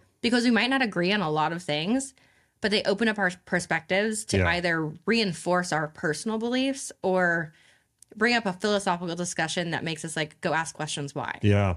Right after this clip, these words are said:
Speaker 1: Which is a lot of fun.
Speaker 2: Yeah. It's the character thing, right? It's
Speaker 1: Yeah.
Speaker 2: like, you want people that have gr-, great character. And again, there's gonna be some different belief, belief systems about things, but it's, it's a big deal.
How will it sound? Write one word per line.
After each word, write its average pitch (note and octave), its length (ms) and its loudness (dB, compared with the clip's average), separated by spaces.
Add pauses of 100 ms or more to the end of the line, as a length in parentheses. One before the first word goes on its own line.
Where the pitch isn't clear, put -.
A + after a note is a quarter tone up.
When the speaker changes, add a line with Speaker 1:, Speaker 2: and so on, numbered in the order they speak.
(460)
Speaker 1:
Which F#3+ 120 -4
is F#3+ 100 -2
a G3 40 0
lot G#3+ 120 0
of A3+ 60 -6
fun. C#4 160 -4 (280)
Speaker 2:
Yeah. G2 260 2 (520)
It's E3 120 2
the G#3+ 100 4
character F#3 400 2
thing, G2 200 2
right? G#2+ 200 4
It's C#3+ 100 2
Speaker 1:
Yeah. - 80 2
Speaker 2:
like, A#2 60 4
you C#3 120 6
want F#3 180 2
people C#3+ 280 2
that B2 120 2
have G#2+ 80 0
gr-, A#2+ 160 2
great B2 380 0
character. A#2+ 500 2
And B2 80 2
again, C3+ 320 2
there's D3 160 2
gonna D#3 120 2
be C3+ 100 4
some B2 160 2
different A#2 280 2
belief, A2 320 4
belief G#2+ 760 2
systems G2+ 400 6
about G2 240 4
things, F#2 400 6
but G2 160 4
it's, - 360 2 (520)
it's G2 160 6
a G2 40 2
big F#2 180 2
deal. F#2 280 -2